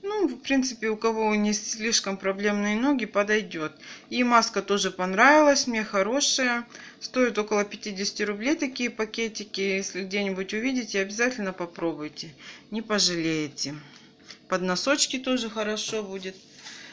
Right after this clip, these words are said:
Так, потом взяла вот такую, <laughs> взяла, говорю, использовала. Это был скраб для лица от Комплимент с гиалуроновой кислотой. В общем, против жир-,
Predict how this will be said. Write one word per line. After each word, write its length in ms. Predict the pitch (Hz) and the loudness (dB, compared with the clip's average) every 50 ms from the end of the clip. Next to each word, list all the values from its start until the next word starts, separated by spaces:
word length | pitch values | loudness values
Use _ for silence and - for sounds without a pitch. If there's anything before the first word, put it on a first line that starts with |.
| - - - - | -20 -20 -10 -4
Так, 300 | - 220 202 190 185 - - | 0 2 2 2 0 -2 -4
потом 440 | - 208 208 - 247 233 226 214 208 | -4 -4 -2 0 0 2 2 2 0
взяла 540 | 185 180 185 214 214 220 220 220 214 202 190 | -2 -2 0 2 4 6 6 8 8 8 6
вот 160 | 185 185 - | 4 2 -2
такую, 760 | - 190 190 - - - 196 208 202 196 185 175 - 101 - - | -2 -2 -2 -4 -6 -8 -4 -2 0 0 0 -2 -4 -8 -10 -12
<laughs> 160 | 104 139 175 | -8 -6 -6
взяла, 420 | 170 170 180 170 185 180 180 175 180 | -4 -2 0 0 4 6 6 6 6
говорю, 500 | 160 165 175 170 202 196 - - 233 226 - | 6 4 4 4 4 2 0 -2 -4 -4 -2
использовала. 880 | - 226 - - - - 262 269 254 226 220 214 202 196 190 190 202 208 - - - - 277 269 - - - - - - - - - - - - | -4 -4 -4 -4 0 4 4 6 6 6 6 8 8 8 8 6 6 2 -2 -6 -8 -8 -8 -8 -10 -12 -14 -16 -16 -16 -18 -18 -20 -20 -14 -8
Это 280 | 185 202 226 208 220 | -4 -4 -2 0 0
был 200 | 208 190 208 208 | 2 2 2 2
скраб 340 | 202 - - - 285 320 320 | 0 0 4 6 8 8 8
для 160 | 311 277 277 | 8 8 8
лица 420 | 262 254 254 254 254 - - 240 233 | 8 8 6 4 4 4 6 6 6
от 120 | 226 226 | 6 4
Комплимент 720 | - 226 220 220 214 220 214 226 226 226 220 214 208 208 - | 2 -2 -2 -2 -2 -2 -2 0 2 2 2 2 0 0 -4
с 60 | - | -6
гиалуроновой 720 | - 170 185 190 190 190 190 190 196 196 196 190 180 180 175 | -6 -4 0 0 0 2 2 2 0 2 2 0 0 -2 -2
кислотой. 600 | 180 - 190 - - 190 190 190 277 294 285 254 | -4 -8 -10 -6 -4 -6 -2 0 2 2 2 2
В 100 | 214 202 | 0 -2
общем, 420 | 208 202 - - 208 190 180 165 | -4 -2 -2 -2 -2 -2 -4 -4
против 320 | 131 - 196 190 185 180 180 | -4 -2 -2 -2 -2 -2 -2
жир-, 220 | 180 202 208 202 | 0 -2 -2 -2